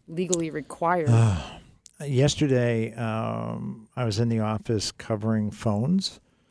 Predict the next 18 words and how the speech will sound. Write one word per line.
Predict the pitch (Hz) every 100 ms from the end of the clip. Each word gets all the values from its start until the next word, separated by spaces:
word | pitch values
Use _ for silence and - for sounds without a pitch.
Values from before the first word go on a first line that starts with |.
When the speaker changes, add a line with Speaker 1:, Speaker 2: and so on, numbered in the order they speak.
| _ _
Speaker 2:
while | - 110 104 92 - - _
folks | - 123 - 120
were | 107 101 95 _ _ _ -
enjoying | 113 113 113 110
their | 107
families, | - 107 127 185 135
as | 107 92
they | 95
should. | - 120 196 180 _ _ _ _ -
And, | 113 110 110 110
uh, | 110 107 104
because | 101 104 120 107
the | 101
phones | - 110 95
were | 98
quiet | - - 101 92 92
Speaker 1:
Mm. | 220
Speaker 2:
yesterday, | - 208 98 95 98 131